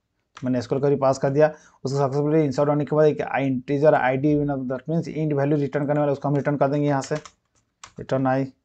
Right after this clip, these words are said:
ओके, तो गाइस जैसे मैंने हमें अपडेट के अंदर जैसे एसक्यूएल क्वेरी पास कर दिया, लेकिन उसके बाद नेम, ईमेल, पासवर्ड, इमेज मेरे को डायनामिक पास करना है। ओके, तो आ जाएंगे जैसे नॉर्मल सिंपल,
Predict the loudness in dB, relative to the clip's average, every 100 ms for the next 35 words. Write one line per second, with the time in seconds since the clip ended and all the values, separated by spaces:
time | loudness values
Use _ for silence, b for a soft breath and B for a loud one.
0 | _ _ _ _ _ _ _ b b b
1 | b b 0 2 0 2 6 8 8 6
2 | 4 6 6 8 6 4 4 2 4 2
3 | 2 0 -2 0 0 0 0 2 2 4
4 | 2 4 4 6 2 2 0 -2 b b
5 | b 4 6 6 8 8 8 6 6 6
6 | 6 6 4 4 2 4 4 4 4 4
7 | 4 4 4 2 4 2 6 4 6 2
8 | 0 -2 _ _ _ 0 2 0 -4 _
9 | _ _ _ _ _ _ _ _ _ 8
10 | 10 10 8 2 2 2 4 4 2 2
11 | 2